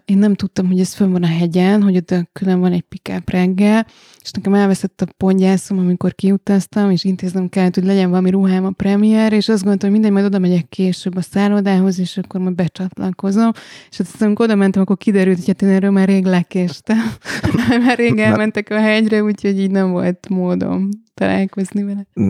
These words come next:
Speaker 2: De ez is talán jelzi azt a, azt a formalitást, ezt a hivatalos jelleget, ami, ami nekem is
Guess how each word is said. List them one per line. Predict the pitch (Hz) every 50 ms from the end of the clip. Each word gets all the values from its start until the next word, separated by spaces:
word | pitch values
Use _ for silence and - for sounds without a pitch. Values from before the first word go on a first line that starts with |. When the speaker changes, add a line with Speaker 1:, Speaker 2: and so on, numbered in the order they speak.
| 101 104
Speaker 2:
De | 120 120
ez | 127 143 139
is | 107 - -
talán | - - 90 87 87 87
jelzi | 87 87 87 82 - 85
azt | 85 82 - _ -
a, | 87 85 85 87 101 -
azt | - - 95 - -
a | -
formalitást, | - - 98 90 90 90 87 85 85 87 - - 92 - -
ezt | 92 - - -
a |
hivatalos | 92 87 95 90 87 - - 95 90 90 - -
jelleget, | 95 92 90 87 87 90 - -
ami, | - 90 90 87 87 87 90 - _ _ _
ami | - 107 104 101
nekem | 98 98 95 - 98 90
is | 90 - -